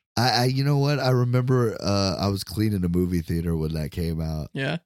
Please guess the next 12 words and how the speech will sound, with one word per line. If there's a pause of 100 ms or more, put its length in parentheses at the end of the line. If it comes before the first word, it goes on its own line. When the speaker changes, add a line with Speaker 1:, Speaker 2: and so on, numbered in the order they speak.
Speaker 1:
And,
uh, (760)
I
just
never
sat
down
<laughs>
to
watch
it (180)
Speaker 2:
<laughs>